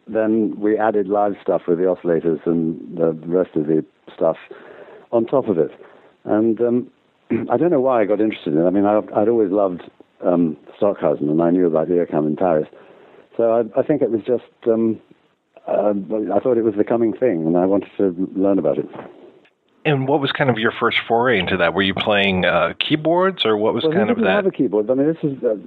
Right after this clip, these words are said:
Speaker 1: I think, um, I can't remember when the first keyboard synth came out, but it must have been sort of nineteen seventy-ish, wasn't it? Um, so we didn't have keyboards in that studio at all. You had to tune the oscillators to the note and then record a bit of the note and then, um,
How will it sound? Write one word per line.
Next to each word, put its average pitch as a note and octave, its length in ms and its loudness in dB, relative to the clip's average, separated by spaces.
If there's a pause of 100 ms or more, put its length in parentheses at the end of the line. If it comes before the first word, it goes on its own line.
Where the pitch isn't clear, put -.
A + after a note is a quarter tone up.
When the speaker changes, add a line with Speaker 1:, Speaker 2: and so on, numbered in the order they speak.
(200)
Speaker 1:
I A#2 80 4
think, B2 380 0 (340)
um, A2+ 380 2 (640)
I B2 60 0
can't C#3+ 180 0
remember B2 180 2
when B2 120 2
the A2 80 2
first A#2+ 300 -2
keyboard G#2+ 500 0
synth G#2+ 260 -2
came G2+ 240 2
out, G2+ 240 0
but F2 100 2
it F#2+ 100 0
must G#2+ 180 0
have F2+ 100 -4
been F2+ 200 0
sort E2+ 140 0
of E2 60 -2
nineteen E2+ 340 0
seventy-ish, D#2 500 -2
wasn't D2+ 240 0
it? E2+ 120 0 (760)
Um, F#2+ 420 -2 (540)
so B2 80 0
we A#2+ 120 2
didn't B2 200 2
have A#2 220 -2
keyboards F2+ 380 0
in E2 100 2
that E2 160 0
studio E2+ 320 2
at - 100 -4
all. F2+ 160 2
You F2 80 4
had F#2+ 140 0
to F2 60 -10
tune F2+ 280 0
the E2 60 2
oscillators D#2+ 560 0
to E2 100 -4
the D#2 100 0
note E2 320 -2
and E2 220 -2
then E2+ 180 2
record E2 460 0
a D#2 40 -2
bit D2+ 120 0
of D2+ 100 0
the D#2 80 0
note D#2+ 280 0
and E2 100 0
then, D#2+ 300 0 (320)
um, D#2+ 420 -2